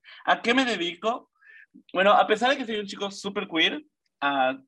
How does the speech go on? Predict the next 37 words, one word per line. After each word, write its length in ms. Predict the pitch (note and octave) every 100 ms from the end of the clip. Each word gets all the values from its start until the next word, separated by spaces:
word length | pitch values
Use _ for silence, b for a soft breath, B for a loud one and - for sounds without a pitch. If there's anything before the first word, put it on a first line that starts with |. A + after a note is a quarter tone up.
| _
sí, 420 | - C#3+ C3+ A2+
en 100 | -
mis 100 | C#3+
redes 140 | D#3 E3+
sociales 380 | D#3+ D3+ D3+ D3+
se, 60 | A#2+ A#2+
se 60 | -
dan 160 | A#2+ A#2+
cuenta 260 | B2 C3
siempre, 460 | C3+ B2+ A#2+ B2 - _ b b
o 160 | C3
estoy 240 | C#3+ C#3+ D3+
usando 260 | D3 C3
brillitos, 640 | B2+ C3+ D3 G#3+ G#3 G#3+ F#3+
o 20 |
estoy 220 | D3 D3
usando 200 | C#3+ C3+
maquillaje, 600 | A#2 B2 D3+ E3+ F3 F#3
o 100 | C#3
aretes, 680 | A#2+ C3+ D3 - C#3 C3+ C#3
o 60 | G#2+
gorros, 640 | G#2 A2+ A#2 B2 A#2 B2 -
o 300 | A#2 G#2 E2
no 140 | G#2+
sé, 160 | - G#2
basura, 640 | G2+ - D3 D3 C#3 C#3
lo 100 | C3+
que 120 | G#2+
sea 160 | - C3+
que 80 | B2+
encuentre 260 | G#2+ G2+
en 40 | G2
la 80 | F#2+
calle 180 | G2
me 60 | G2
lo 80 | F#2
pongo. 520 | - F3 F#3 F#3+ F#3+